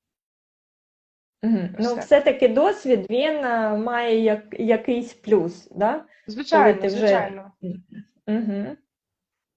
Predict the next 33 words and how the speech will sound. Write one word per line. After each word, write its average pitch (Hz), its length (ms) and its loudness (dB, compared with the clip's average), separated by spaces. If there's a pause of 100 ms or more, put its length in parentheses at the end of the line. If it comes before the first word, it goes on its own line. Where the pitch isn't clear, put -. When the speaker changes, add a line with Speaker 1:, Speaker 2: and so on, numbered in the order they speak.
(160)
Speaker 2:
Звичайно, 247 380 -4
на 247 60 -2
початках 277 480 -8
особливо, 262 500 -10
коли, 240 260 -10
допустимо, 233 520 -16
ти 226 100 -16
тільки 226 300 -10
виходиш 220 420 -8
після 220 240 -12
навчання, 220 460 -6
тебе 214 220 -10
немає 214 280 -4
досвіду, 220 380 -8
з - 120 -18
цим 214 160 -10
трошки 214 240 -14
проблематичніше. 220 920 -10 (540)
Але 220 280 0
потім 262 300 -6
з 254 80 -14
часом, 254 360 -6
коли 233 260 -10
ти 233 120 -16
набираєш 220 400 -4
проекти, 214 800 -8
працюєш, 214 340 -14
працюєш, 214 380 -12
працюєш, 208 400 -8
працюєш, 233 540 -10
в - 20 -20
тебе 208 380 -2
вже 202 360 -6